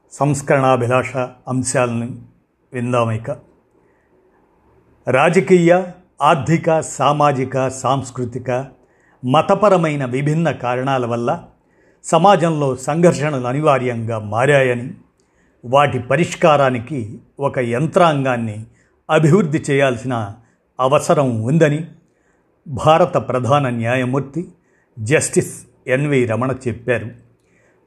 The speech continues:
పరస్పర ఆమోదం, సహకారంతో వివాదాలను పరిష్కరించుకునే సుదీర్ఘమైన సంస్కృతి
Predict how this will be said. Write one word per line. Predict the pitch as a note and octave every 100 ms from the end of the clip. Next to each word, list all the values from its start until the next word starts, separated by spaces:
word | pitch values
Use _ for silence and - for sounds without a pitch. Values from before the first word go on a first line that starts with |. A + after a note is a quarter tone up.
| -
పరస్పర | G3+ - - F#3+
ఆమోదం, | E3+ C3 D#3+ D#3 C#3+ D#3+ E3+ _ _ _ -
సహకారంతో | - A#2+ E3 D#3+ D3+ C3 A#2 D3 F#3 G#3+ _ _ _ _
వివాదాలను | C3 D#3+ G#3 G3 E3+ D3+ C3+ C3+
పరిష్కరించుకునే | B2 C#3 D#3 - E3+ C#3+ - - C3 A#2+
సుదీర్ఘమైన | A2+ - D#3 G3 G3 - D#3 C#3 A#2+ A2 F#2+ - _ _ _
సంస్కృతి | - C#3+ E3+ - C#3+ C3+ D#3+ E3